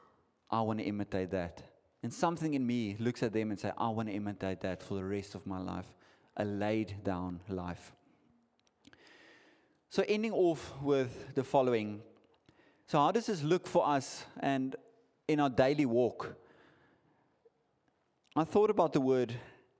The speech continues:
stewardship. If everything belongs to God, that means it's borrowed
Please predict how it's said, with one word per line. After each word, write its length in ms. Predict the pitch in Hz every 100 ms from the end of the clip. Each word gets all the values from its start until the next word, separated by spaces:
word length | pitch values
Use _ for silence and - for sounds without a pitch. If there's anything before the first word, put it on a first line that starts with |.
| _ -
stewardship. 920 | - - - 131 107 - - 87 - - _ _ _ _ _ _
If 160 | 165 170 -
everything 480 | 247 277 269 254 214
belongs 460 | 185 165 170 -
to 100 | 165
God, 560 | 123 160 135 117 - - - - _ _
that 200 | - 170
means 220 | 175 180 175
it's 160 | 127
borrowed 540 | 104 117 131 135 113